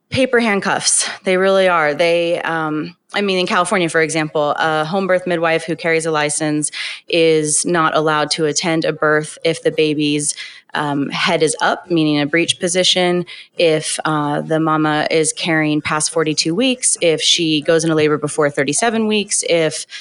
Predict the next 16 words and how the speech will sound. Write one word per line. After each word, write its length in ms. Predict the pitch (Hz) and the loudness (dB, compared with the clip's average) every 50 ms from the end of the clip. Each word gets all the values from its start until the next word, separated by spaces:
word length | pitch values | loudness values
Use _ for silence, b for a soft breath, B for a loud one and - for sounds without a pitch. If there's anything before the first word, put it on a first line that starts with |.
| B B B B - | B B B B -4
uh, 140 | - 156 | -4 -2
her 120 | 160 185 180 | 0 0 2
waters 420 | 202 254 269 277 254 240 226 220 | 2 4 2 2 2 2 0 0
have 160 | - 214 185 | 0 -2 0
been 140 | 170 185 170 | 0 0 2
open 320 | 165 170 170 - 160 160 156 | 2 0 0 2 0 0 0
for 120 | - 170 | 0 0
over 200 | 165 160 165 165 | 0 2 0 0
twenty-four 360 | - 185 170 160 156 - 160 | 0 0 -2 -2 0 0 -2
hours 360 | 160 156 156 156 156 151 147 | 0 0 0 0 -2 -2 -4
without 280 | 165 165 165 151 151 - | -4 -2 0 0 0 0
significant 680 | - 165 165 160 151 - 156 - 170 156 147 - - | 0 -2 -2 -2 -2 -4 -6 -2 -2 -2 -2 -2 -2
labor, 600 | 160 170 170 170 175 165 165 160 156 151 151 151 B B B B B B B _ | -2 0 0 0 0 0 2 2 2 2 0 -2 B B B B B B B _
um, 300 | - 160 156 147 147 156 | -6 -6 -4 -4 -6 -4
then 300 | 87 - 170 160 156 160 | -2 0 0 2 2 2
she's, 500 | 156 - - 170 160 156 151 - - - | 0 2 2 0 0 0 -2 -2 -4 -4